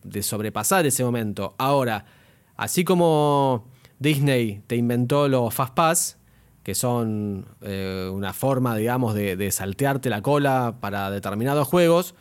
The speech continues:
Universal creó el Express Pass. Hemos hecho un episodio específicamente hablando de esto.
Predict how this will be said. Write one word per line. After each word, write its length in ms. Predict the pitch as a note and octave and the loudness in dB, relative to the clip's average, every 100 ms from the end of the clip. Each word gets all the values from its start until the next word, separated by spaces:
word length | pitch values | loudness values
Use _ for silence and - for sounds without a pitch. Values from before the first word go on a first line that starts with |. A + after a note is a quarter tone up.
| _ _ _ _ _ _ _ | _ _ _ _ _ _ _
Universal 640 | D3 E3 F3+ - G3+ G3 - | 2 4 4 4 2 0 -4
creó 540 | C#3 C#3+ D#3+ F3+ - - | 0 4 6 4 2 -4
el 140 | B2 | -2
Express 480 | - - F3+ E3 - | -2 -2 0 0 0
Pass. 400 | C3+ G2+ - - - - - _ _ _ _ _ | -2 0 -2 -6 -16 -20 -20 _ _ _ _ _
Hemos 340 | D#3 F#3+ F3 | 2 4 4
hecho 240 | F#3 D#3+ F3 | 2 4 4
un 140 | D#3+ | 4
episodio 400 | D3 C3 E3 E3 | 2 2 2 2
específicamente 760 | - A#2+ D3+ C3+ B2+ B2+ B2+ B2 | 2 0 0 0 0 2 2 2
hablando 260 | B2+ C3 | 2 2
de 120 | D#3 | 4
esto. 400 | E3 - G3 G3+ | 2 2 0 -2